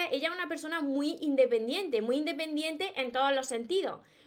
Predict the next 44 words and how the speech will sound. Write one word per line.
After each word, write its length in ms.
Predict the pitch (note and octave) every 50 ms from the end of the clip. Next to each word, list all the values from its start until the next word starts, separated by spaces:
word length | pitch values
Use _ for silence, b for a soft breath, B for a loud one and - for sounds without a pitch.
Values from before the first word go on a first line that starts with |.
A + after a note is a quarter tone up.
| B B B _ _
Cuando 640 | - C#4+ C#4+ C#4+ C#4 C4+ C4 C4 B3+ B3+ B3 B3 A#3+
yo 180 | A#3 A3+ D4 D4
cumplí 240 | F4 E4 D#4 F4 F4
esos 180 | F4+ F4+ E4+
dieciocho 460 | D4+ F4 F4 E4+ E4+ E4+ E4 - F4+
años, 300 | F4+ E4+ D#4 C#4 C4 C4
como 180 | - C4+ B3 A#3+
mi 120 | A#3+ A#3+
madre 280 | A#3+ B3+ C4 D4 E4 D#4+
me 80 | E4 D#4+
había 240 | D#4+ E4 E4+ E4
concienciado 800 | D#4 C#4+ C4 C4 C4 D#4 D#4 D4+ D#4 D4+ - E4+ E4 D4+ C#4+ D4 D4
que 80 | D4
era 140 | C4 C4 A#3+
muy 280 | A3+ A3 A#3 C#4 E4+ G4+
importante 580 | G4 F#4+ G4+ - - F#4+ F4 D#4 D4 D4 D#4
que 100 | D#4 C4+
yo 100 | A#3+ C4
me 80 | C#4 D#4+
sacara 320 | - E4 D4 D#4 C#4 A#3+
el 80 | A3 G#3+
carnet 260 | A3+ G#3+ G#3+ A#3+ D4
de 100 | F4+ F4+
conducir 400 | F4+ F4 F4 E4+ E4+ E4+ E4 E4
para 180 | E4 C#4 A#3 A3
ser 180 | - D4 C#4+
independiente. 720 | D4+ C#4+ C#4+ C4 A#3+ D4 D4 D4+ F4 F#4+ F4+ D4 A#3+ - - -
Hay 100 | A#3+ C4
muchas 300 | C#4+ D#4+ D4+ - E4+ E4+
personas 500 | - E4+ E4 E4 - F4+ E4 D4+ D4+ D4+ B B B B B B
que 100 | C#4+ C4+
dependen 600 | C#4+ C4+ C#4 D#4 E4 E4+ D#4+ D4+ D4+ D4+ D4+ - b b b b
de 160 | - A3+ B3
su 140 | A#3+ - D4
familia, 500 | - D#4 D4 D#4+ F4 F4 E4 E4 E4 D#4+
de 140 | D4 C4+ C4+
sus 160 | - D4 B3+
maridos, 420 | B3+ B3+ - - E4+ F#4 F4+ E4+
de 80 | D#4 D4
sus 180 | D4 - D4 B3
mujeres, 440 | B3+ B3+ C4 C4+ E4 D#4+ E4 D4+
de 100 | C#4+ C4+
sus 160 | C4+ C#4 C#4 A#3
parejas, 460 | G#3+ - C4 C4 D4 D#4+ D#4+ E4